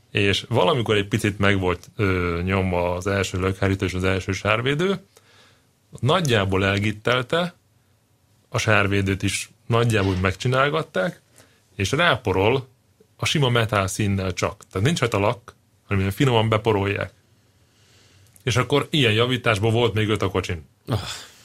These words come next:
Speaker 1: És mondom neki, hogy figyelj már, oké, hogy egy karca van rajta, de mondom, és ez, és ez, és ez, és ez.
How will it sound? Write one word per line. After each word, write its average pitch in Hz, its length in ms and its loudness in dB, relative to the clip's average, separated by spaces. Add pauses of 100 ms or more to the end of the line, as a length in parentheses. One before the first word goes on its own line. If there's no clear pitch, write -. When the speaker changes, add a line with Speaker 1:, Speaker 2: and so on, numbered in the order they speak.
(1000)
Speaker 1:
És - 80 -14
mondom 135 260 2
neki, 131 240 -2
hogy 147 120 -6
figyelj 107 300 2
már, 104 240 2
oké, 143 280 -4
hogy 101 100 2
egy 101 160 0
karca 98 340 -2
van 95 80 2
rajta, 98 240 -2
de 107 80 -2
mondom, 104 260 0
és 123 280 -4
ez, 104 100 -2
és 110 220 -2
ez, 95 120 -6
és 101 200 0
ez, 95 120 -6
és 101 240 -4
ez. 113 140 -2